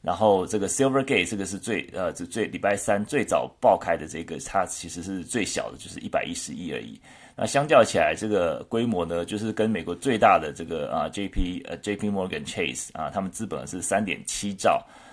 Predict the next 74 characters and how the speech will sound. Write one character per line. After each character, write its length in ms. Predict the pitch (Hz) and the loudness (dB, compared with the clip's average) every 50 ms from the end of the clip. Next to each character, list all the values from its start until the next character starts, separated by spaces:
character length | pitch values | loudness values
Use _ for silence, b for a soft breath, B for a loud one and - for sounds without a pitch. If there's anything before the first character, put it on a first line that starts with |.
| b b b | b b b
那 120 | 120 113 | 0 0
是 200 | 110 - 127 113 | 2 2 2 0
比 240 | - - 85 76 69 | 0 -2 -6 -4 -2
这 120 | 90 104 | -2 0
个 220 | 98 92 90 85 82 | 0 2 2 0 0
最 180 | - 110 98 | -2 -2 2
大 220 | 95 98 92 87 85 | 4 6 6 6 4
的 80 | - - | 2 -4
S 180 | - 104 - - | -6 -6 -4 -4
V 120 | 92 92 87 | -6 -6 -4
B 160 | - 90 87 | -4 -6 -6
这 100 | 85 92 | -4 -4
个， 240 | 87 87 76 67 62 - | -2 -2 -2 -2 -4 -4
啊， 140 | - 76 - | -6 -6 -6
矽 200 | - - 110 - | -6 -6 -8 -6
谷 80 | - 82 | -6 -6
银 100 | 73 80 | -6 -6
行 100 | 85 - | -6 -2
大 180 | - 92 85 - | 0 2 2 4
二 80 | 98 | 2
十 160 | 101 - - - | 0 -2 -4 -8
倍。 280 | - - 85 58 - | -6 -4 -4 -4 -4
所 160 | - - 131 | -4 -2 0
以 20 | 131 | 0
说 260 | 113 127 127 123 123 b b b b b | 2 4 4 2 2 b b b b b
这 120 | - 160 | -4 -4
几 120 | 139 - 98 | -2 -2 0
个 60 | 95 | 0
银 180 | 92 92 92 | 0 0 2
行 120 | 95 95 92 | 2 2 2
其 160 | - 101 95 | 2 -2 -2
实 180 | 92 101 104 101 | -2 -2 -4 0
规 180 | - 135 143 | 2 4 4
模 160 | 143 107 87 | 4 4 0
真 140 | 82 - 101 | -2 -2 -4
的 80 | 104 - | -6 -6
不 100 | - - | -6 -4
大， 280 | - - 104 85 80 - | 2 4 6 6 6 4
但 140 | - 120 120 | 2 0 0
是 280 | 113 - 135 123 107 85 | 0 -2 -2 -2 0 -2
我 40 | |
们 100 | 82 92 | -2 -4
看 160 | 90 - 127 120 | -6 -4 0 2
到 140 | 113 107 | 4 4
这， 180 | 101 107 117 107 - - - - - | 4 2 -2 -6 -6 -8 -12 -10 -4
过 160 | - 139 117 | -2 0 0
去 160 | - - 117 | 0 -2 -4
这 140 | 101 117 110 | -2 -2 -2
个 60 | 101 | -4
礼 120 | - - - | -4 -6 -4
拜， 200 | - 90 - - | -2 -2 -2 -2
哇， 100 | 85 - - | -2 -6 -6
风 220 | - - 120 120 110 | -4 -2 0 0 0
风 240 | 107 117 117 113 | 0 0 0 0
雨 160 | 98 85 85 80 | 0 -2 -4 -6
雨， 20 | |
感 180 | 80 82 82 80 | -4 -6 -6 -4
觉 160 | - 90 87 | -4 -4 -4
就 140 | 82 - 98 | -4 -6 -6
是， 260 | 98 104 98 92 - b b b b b b b | -6 -4 -4 -4 -6 b b b b b b b
就 100 | - 127 | -4 0
是 180 | - - 135 123 | 6 8 8 8
有 80 | 123 | 8
点 220 | 127 123 98 85 - - - | 8 6 4 4 2 -2 -10
夸 260 | - - 101 95 98 | 0 4 8 8 8
张 200 | - 95 92 95 | 8 6 4 4
了。 180 | 92 78 65 - 98 | 2 0 -2 -2 -4
那 60 | 107 | -4
这 120 | 104 117 110 | -2 -2 -2
个 80 | 101 | -2
礼 120 | 85 82 - | -2 -2 0
拜 260 | - 104 101 95 87 | 4 6 6 6 4
其 180 | 82 - 90 | 2 -4 -8
实， 240 | 87 87 92 95 92 | -8 -8 -6 -8 -8